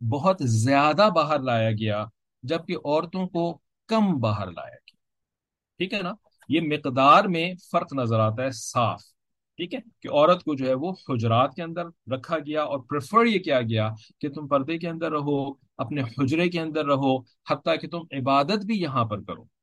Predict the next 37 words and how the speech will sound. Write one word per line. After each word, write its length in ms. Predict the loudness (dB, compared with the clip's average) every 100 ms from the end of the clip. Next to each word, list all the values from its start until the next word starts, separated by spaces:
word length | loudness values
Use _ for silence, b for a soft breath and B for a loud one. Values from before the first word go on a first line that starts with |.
| _ _ _ _ -2
और 120 | 0
तुम्हारी 460 | 0 -2 2 2 2
जो 160 | -2
तुम्हारे 420 | -4 -4 -2 -2 -4
घर 280 | -2 -2
के 160 | 0 2
अंदर 240 | 2 0 -2
रह 360 | -4 0 0
करके 360 | 0 -6 -2 -2
इबादत 440 | 2 2 2 -4 0
है, 220 | 0 -2 b b 0
वो 320 | 2 2 -4 _ -4
अल्लाह 380 | -2 0 4 2
के 180 | 4 0
घर 240 | 2 2
के 220 | 2 -6 -6
अंदर 420 | -4 0 0 -2 -6 _ -8
की 140 | -2 0
हुई 200 | 0 -2
इबादत 360 | 2 2 0
से 160 | -2 -2
भी 120 | 0
ज्यादा 280 | 0 2 2
अफजल 340 | 2 0 0
है। 160 | -2 -8 _ _ _ _ _ _ _ _ _ _ _ -10
ठीक 140 | -8
है, 120 | -8 _ _ _ _ _ -4
अल्लाह 280 | 0 0
के 140 | 0 0
घर 240 | 0 -2
से, 220 | -4 -4
और 280 | -2 -4 -4 -4
वहां 260 | -2 0 0
पे 120 | 0
अल्लाह 220 | -2 -4
के 120 | -4
घर 160 | -6